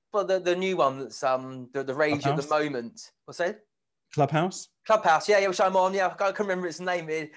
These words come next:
Speaker 1: it's
Speaker 2: Yeah.
Speaker 1: not quite, um, uh, ingrained in my memory yet. You know, you're running your business as well. Should the business owners actually be spending, uh,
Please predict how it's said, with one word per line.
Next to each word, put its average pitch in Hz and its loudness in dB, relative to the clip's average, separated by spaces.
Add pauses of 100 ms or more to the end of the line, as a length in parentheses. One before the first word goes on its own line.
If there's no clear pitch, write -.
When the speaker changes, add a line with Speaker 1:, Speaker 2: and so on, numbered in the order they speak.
(160)
Speaker 1:
it's 131 -4
Speaker 2:
Yeah. 143 10
Speaker 1:
not - 2
quite, 160 -2
um, 160 -4 (460)
uh, 156 -2
ingrained 165 -4
in 147 -12
my 151 -4
memory 151 -10
yet. 143 -8 (320)
You 233 -8
know, 151 -4 (200)
you're 196 0
running 240 0
your 202 -2
business 165 -10
as 139 -10
well. 131 -6 (1080)
Should 226 -8
the 190 -8
business 196 -4
owners 190 2
actually 180 -2
be 165 -10
spending, 165 -4
uh, 151 0